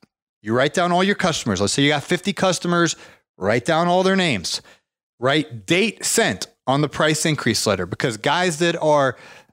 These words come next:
um, dipping their toe in the water and they're super scared, and, "Paul, I,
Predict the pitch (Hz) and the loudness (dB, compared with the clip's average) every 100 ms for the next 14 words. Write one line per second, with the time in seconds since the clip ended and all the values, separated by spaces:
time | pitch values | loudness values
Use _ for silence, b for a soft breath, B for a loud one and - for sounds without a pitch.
0 | _ 120 110 95 170 190 185 185 - 190 | _ 0 0 0 0 0 0 0 0 0
1 | 196 196 185 180 185 180 165 131 117 - | 2 0 0 2 4 2 0 -2 -2 0
2 | 220 214 208 - 214 208 202 202 - 214 | 2 2 0 0 2 2 2 0 0 2
3 | 208 208 | 4 2